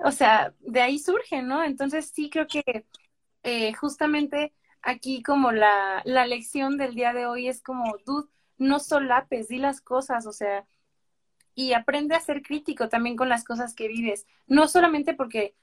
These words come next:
tú seas hombre y tengas otro amigo hombre, digas, "Ay, es que lo que él hizo no es acoso". No, sí lo es.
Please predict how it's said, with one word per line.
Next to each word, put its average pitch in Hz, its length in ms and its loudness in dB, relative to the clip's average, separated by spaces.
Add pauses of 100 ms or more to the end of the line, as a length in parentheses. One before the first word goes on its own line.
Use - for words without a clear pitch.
(140)
tú 285 140 -4
seas 294 220 0
hombre 285 260 0
y 262 40 -8
tengas 269 280 -4
otro 269 160 -2
amigo 254 320 -2
hombre, 254 260 0
digas, 233 380 -2 (240)
"Ay, 370 260 4
es 381 100 -6
que 466 80 -8
lo 453 120 -6
que 302 120 -6
él 294 100 -4
hizo 294 160 -8
no 285 100 -4
es 277 100 -10
acoso". 269 360 -4
No, 254 160 -2
sí 349 180 -2
lo 403 120 4
es. 302 300 -2